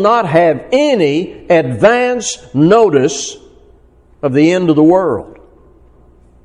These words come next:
The thief doesn't call and say, "Be ready for me.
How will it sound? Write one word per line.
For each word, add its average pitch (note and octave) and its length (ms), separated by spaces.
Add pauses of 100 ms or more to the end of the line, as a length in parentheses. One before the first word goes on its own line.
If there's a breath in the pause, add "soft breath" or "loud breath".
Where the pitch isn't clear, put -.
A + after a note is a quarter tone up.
(760 soft breath)
The D3+ 120
thief A3 560 (300)
doesn't E3+ 440
call A#3 380
and C3+ 160
say, E3+ 400 (1400 soft breath)
"Be F3+ 160
ready F#3+ 340
for C3+ 180
me. C#3+ 440